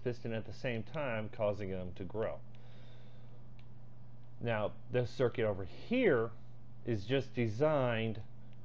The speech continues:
to control when to break the crops, because you can't actually break the crops when they get zero ticked. You actually just end up losing them. But if you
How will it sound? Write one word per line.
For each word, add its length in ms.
to 440
control 580
when 280
to 340
break 220
the 80
crops, 560
because 560
you 60
can't 340
actually 720
break 260
the 80
crops 460
when 120
they 80
get 240
zero 340
ticked. 240
You 100
actually 300
just 260
end 160
up 120
losing 340
them. 120
But 420
if 320
you 140